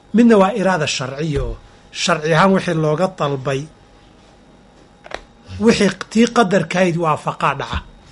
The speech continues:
Wixii tii qadarkayd aan waafaqinna ma dhacaan. Lanaa waxaa noo daliil ah buu yidhi annaga. Anna al-iimaana iimaanka min al-kaafiri gaalka matluubun waa laga doonayaa.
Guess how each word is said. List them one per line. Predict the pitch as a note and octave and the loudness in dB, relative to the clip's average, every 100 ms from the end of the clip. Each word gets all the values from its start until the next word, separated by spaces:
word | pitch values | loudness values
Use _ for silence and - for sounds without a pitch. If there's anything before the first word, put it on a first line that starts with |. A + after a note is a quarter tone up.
| - - - - - _ | -20 -20 -20 -20 -20 _
Wixii | - E3+ G3 | -4 -2 0
tii | G3+ | -2
qadarkayd | G3 G#3+ F3 - D#3 | 0 0 0 -2 -4
aan | D3 C#3+ | -4 -4
waafaqinna | C3 D3 - C#3+ C3+ | -8 -8 -10 -8 -8
ma | C#3+ | -10
dhacaan. | A#2+ G#2+ G#2+ - _ - _ - - - - - _ _ _ _ _ _ _ _ _ _ _ _ - - | -10 -14 -16 -20 _ -20 _ -20 -18 -18 -20 -20 _ _ _ _ _ _ _ _ _ _ _ _ -20 0
Lanaa | G3+ A#3+ A3+ | 6 8 8
waxaa | F3 F#3+ | 6 2
noo | F3+ F3+ | 0 -2
daliil | D3+ F#3+ F#3+ B3 | 0 2 2 0
ah | F3+ | -6
buu | D3 | -8
yidhi | C#3+ | -8
annaga. | C#3+ C#3 B2 - _ _ - - - - - - | -8 -8 -10 -12 _ _ -20 -20 -20 -20 -12 2
Anna | F#3+ A#3+ | 6 6
al-iimaana | B3 G3+ F#3+ G#3+ G#3+ A#3+ | 6 4 6 6 4 0
iimaanka | G3 F3+ G3 F#3+ - - - - _ _ _ | -2 2 4 2 -2 -18 -20 -20 _ _ _
min | F#3 G3 | 0 2
al-kaafiri | G3+ F#3+ D#3+ D#3+ E3 C#3+ | 2 2 -2 0 -4 -4
gaalka | D3 C3 A#2 - - - _ - | -4 -4 -6 -14 -20 -20 _ -8
matluubun | D#3 F#3+ G3 E3+ D#3+ | -8 0 2 2 -4
waa | C3+ | -4
laga | C#3 C3+ | -6 -8
doonayaa. | B2+ A2+ A2+ | -10 -14 -18